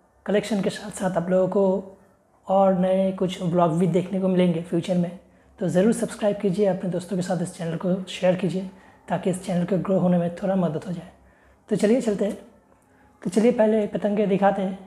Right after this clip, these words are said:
उसके बाद इसके बारे में बात करते हैं। तो आज हम लोग आपको दो पतंगें दिखाएंगे,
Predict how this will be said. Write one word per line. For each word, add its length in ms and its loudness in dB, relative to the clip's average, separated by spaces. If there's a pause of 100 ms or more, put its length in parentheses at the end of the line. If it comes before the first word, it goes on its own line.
(160)
उसके 220 -6
बाद 200 0
इसके 200 -6
बारे 160 2
में 100 2
बात 160 -2
करते 220 -14
हैं। 160 -12 (560)
तो 160 2
आज 220 4
हम 220 0
लोग 180 2
आपको 320 0
दो 160 2
पतंगें 360 -2
दिखाएंगे, 380 -2